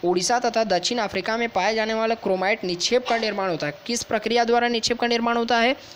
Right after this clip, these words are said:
उड़ीसा तथा दक्षिण अफ्रीका के पृथक्करण विधि द्वारा, ठीक है। आपको ए-, ओएमआर में पूछ सकता है, ठीक है, Objective में पूछ सकता है,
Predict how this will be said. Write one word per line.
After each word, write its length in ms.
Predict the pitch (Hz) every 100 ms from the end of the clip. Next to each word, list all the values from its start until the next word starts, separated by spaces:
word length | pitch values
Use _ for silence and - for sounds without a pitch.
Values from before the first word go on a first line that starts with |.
| - - -
उड़ीसा 340 | 165 180 220
तथा 340 | 214 208 220 214
दक्षिण 240 | 165 156 202
अफ्रीका 380 | 185 196 202 208
के 240 | 220 254 - - - - - - - - - - - - -
पृथक्करण 560 | 196 170 190 170 233 262
विधि 240 | 214 175
द्वारा, 320 | 156 131 143 - -
ठीक 120 | 226
है। 200 | 269 392 -
आपको 360 | 151 - 202
ए-, 200 | 185 170 - -
ओएमआर 360 | 156 160 190
में 100 | 226
पूछ 220 | 220 220 220
सकता 320 | 175 - 135
है, 60 |
ठीक 180 | 135 196
है, 60 | 220
Objective 440 | 165 156 151 214
में 80 | 214
पूछ 220 | - 220
सकता 320 | - - -
है, 120 | 135